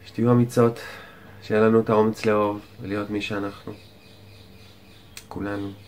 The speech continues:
שנחיה הרבה ונשגשג.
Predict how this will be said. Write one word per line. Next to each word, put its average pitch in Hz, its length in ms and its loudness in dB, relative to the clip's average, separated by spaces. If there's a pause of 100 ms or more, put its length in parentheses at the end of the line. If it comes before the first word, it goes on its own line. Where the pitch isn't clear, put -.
(1700)
שנחיה 101 420 -4
הרבה 101 200 -4 (1400)
ונשגשג. 95 680 -12